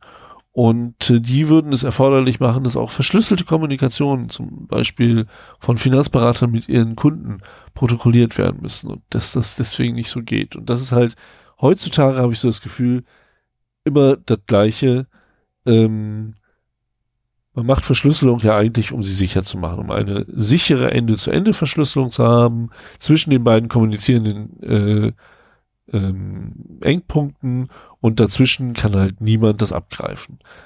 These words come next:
Aber es gibt auch aus Security-Sicht, also es gibt auch durchaus, ähm, für einen, äh, Security-Menschen das Begehren, Verschlüsselung aufzubrechen,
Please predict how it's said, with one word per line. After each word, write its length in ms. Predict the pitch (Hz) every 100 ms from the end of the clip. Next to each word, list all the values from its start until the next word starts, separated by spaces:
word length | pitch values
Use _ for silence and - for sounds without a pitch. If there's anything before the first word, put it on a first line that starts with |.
| _
Aber 240 | - 104 110
es 140 | -
gibt 260 | 131 127 -
auch 180 | 143
aus 180 | 156 131
Security-Sicht, 640 | 123 - 185 - 110 101 107
also 160 | 104
es 100 | 113
gibt 160 | - -
auch 140 | 107
durchaus, 640 | 107 131 - 120 120 - -
ähm, 500 | 135 104 101 104 101 101 - _ _ _ _ _ _
für 500 | - 120 110 104 -
einen, 680 | 101 98 98 95 98 98 101
äh, 640 | 85 98 101 98 101 104
Security-Menschen 1000 | 104 - - 196 180 120 107 110 - 117 120 - _ _ _ _
das 220 | - 107
Begehren, 640 | - 110 - 113 131 131 123
Verschlüsselung 460 | 117 - 123 117
aufzubrechen, 800 | 104 135 - 120 107 101 143 185